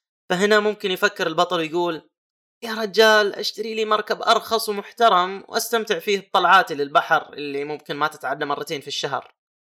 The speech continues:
وكذا يكون نوعًا ما حصل توازن بين المظاهر في المجتمع. لكن بعضهم يقولون كل هالكلام مو صحيح. الموضوع ما له علاقة بالعدالة الاجتماعية ولا طبقات المجتمع ولا بطيخ.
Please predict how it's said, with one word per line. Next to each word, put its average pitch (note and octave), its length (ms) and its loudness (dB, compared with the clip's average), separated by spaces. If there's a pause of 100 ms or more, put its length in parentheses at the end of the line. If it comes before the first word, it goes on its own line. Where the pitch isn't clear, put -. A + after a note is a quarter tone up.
(580)
وكذا G3+ 880 2
يكون G3+ 280 0
نوعًا F3+ 200 4
ما F#3 260 4
حصل E3 340 -4
توازن D#3 600 -2
بين E3 220 0
المظاهر D3 460 -2
في - 80 -20
المجتمع. C3+ 520 -12 (420)
لكن A3 440 2 (200)
بعضهم F3+ 280 2
يقولون F3 360 0
كل D#3+ 220 -4
هالكلام D3 520 -2
مو C#3+ 60 -10
صحيح. - 480 -10 (340)
الموضوع E3+ 720 2 (280)
ما F#3 340 4
له F3+ 60 2
علاقة D#3 480 2
بالعدالة D3 460 -2
الاجتماعية F#3 1040 -2
ولا G3 200 6
طبقات D#3 500 -2
المجتمع E3 480 -2
ولا E3+ 100 4
بطيخ. C#3 500 -8